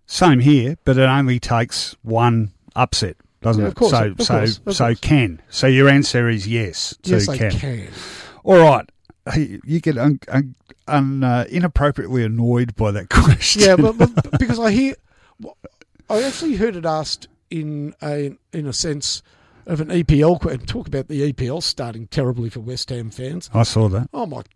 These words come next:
Speaker 2: God.
Speaker 1: Five nil to Manchester City.
Speaker 2: And lucky. <laughs> Could have been double that.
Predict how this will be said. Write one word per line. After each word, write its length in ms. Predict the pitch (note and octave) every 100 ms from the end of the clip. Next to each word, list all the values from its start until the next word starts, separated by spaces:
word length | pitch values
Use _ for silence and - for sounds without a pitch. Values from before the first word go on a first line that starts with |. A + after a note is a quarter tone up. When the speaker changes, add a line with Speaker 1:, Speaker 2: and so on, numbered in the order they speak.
| -
Speaker 2:
God. 220 | A#3+ G3
Speaker 1:
Five 300 | - A2 -
nil 180 | A2+ A2+
to 60 |
Manchester 500 | G#2 G#2+ G#2 G#2+ -
City. 300 | - - G#2+ C#3
Speaker 2:
And 180 | F3+ D3+
lucky. 380 | E3 - C#3 -
<laughs> 840 | _ - - - - - - -
Could 160 | - F3+
have 60 |
been 200 | C3+ D#3+
double 300 | D#3 F3 D#3+ C#3
that. 240 | C3+ F3+